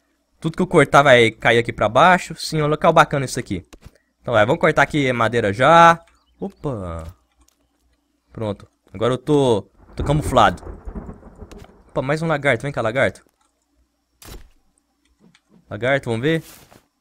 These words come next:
É, a carne do lagarto, pelo visto, você continua só com uma mesmo. Não adianta você pegar mais de um que, que ela vai continuar mostrando só um no inventário.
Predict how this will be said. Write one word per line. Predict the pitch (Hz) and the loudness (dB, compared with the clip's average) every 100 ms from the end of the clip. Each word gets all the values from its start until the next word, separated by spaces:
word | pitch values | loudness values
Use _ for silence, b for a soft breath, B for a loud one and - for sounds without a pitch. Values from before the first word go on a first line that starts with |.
| _ | _
É, | 110 | -4
a | 104 | -2
carne | 147 175 | 0 0
do | 156 | 0
lagarto, | 147 147 151 | 0 0 -2
pelo | - 156 135 | -6 -10 -6
visto, | 147 - - | -8 -8 -12
você | 147 151 147 | -8 -4 -4
continua | 147 143 147 | -4 -8 -8
só | - 151 | -6 -4
com | 156 | -4
uma | 135 113 | -2 -2
mesmo. | 98 92 98 _ _ _ _ _ _ - _ - | -4 -6 -14 _ _ _ _ _ _ -20 _ -14
Não | 101 | -8
adianta | 110 | -8
você | 117 | -6
pegar | 113 110 | -4 0
mais | 107 110 | 0 0
de | 107 | -2
um | 113 | -8
que, | 113 123 120 113 _ _ _ _ _ - - _ | -6 -8 -8 -8 _ _ _ _ _ -20 -20 _
que | 110 | -12
ela | 107 | -4
vai | 107 | -4
continuar | 113 110 120 110 107 98 92 | -4 -8 -6 -4 -2 -2 -2
mostrando | 98 - 104 | -6 -6 -10
só | 101 117 | -4 -2
um | 104 | 0
no | 101 | -2
inventário. | 101 98 85 85 | -4 -6 -6 -6